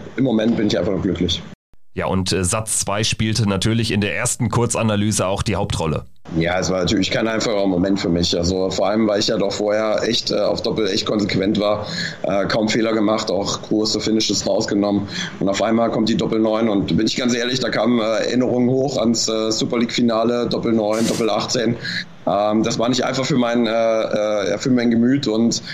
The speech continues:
Speaker 1: ich glaub, als ich dann die Doppel zwei gecheckt habe zum Satzgewinn, äh, habe ich auch ein bisschen Emotionen gezeigt und, ähm, ja, es war nicht einfach. Ich hab einfach versucht, irgendwie wieder zurückzufinden, durchzuatmen, einfach den Kopf nochmal zu resetten, um zu sagen, hey, pass mal auf, du spielst ja eigentlich echt einen guten Dart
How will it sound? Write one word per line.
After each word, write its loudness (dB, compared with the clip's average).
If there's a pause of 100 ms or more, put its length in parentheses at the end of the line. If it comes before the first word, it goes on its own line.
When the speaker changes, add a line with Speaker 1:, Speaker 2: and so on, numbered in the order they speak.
(180)
Speaker 1:
ich -2
glaub, 2
als 0
ich -4
dann 0
die 2
Doppel -2
zwei 0
gecheckt -2
habe 0
zum 2
Satzgewinn, 0
äh, 2
habe 2
ich 0
auch -2
ein 2
bisschen 0
Emotionen 2
gezeigt -2 (480)
und, 0
ähm, 2 (460)
ja, -2
es -2
war 0
nicht 2
einfach. 0 (200)
Ich 0
hab -4
einfach -2
versucht, 0
irgendwie 2
wieder 2
zurückzufinden, 0
durchzuatmen, 0 (380)
einfach -2
den 2
Kopf -2
nochmal 0
zu 2
resetten, 2
um 2
zu 0
sagen, 0
hey, 0
pass -2
mal 2
auf, 0
du -2
spielst -2
ja 0
eigentlich -2
echt -4
einen 0
guten 2
Dart 0